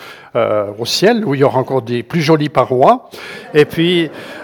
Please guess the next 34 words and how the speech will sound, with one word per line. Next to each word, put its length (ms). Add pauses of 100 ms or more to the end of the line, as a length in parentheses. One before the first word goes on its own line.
euh, 320
enfin, 200
il 40
y 60
en 60
aura 160
peut-être 240
même 220
plus 200
trop, 360
hein, 140
des 140
parois, 500
mais 220
il 40
y 60
a 40
beaucoup 260
de 80
demeures 400
quand 100
même, 240
puis 100
entre 180
les 60
demeures, 520
il 80
faut 160
des 140
fois 260
des 180
choses 260
mobiles, 640
et, 240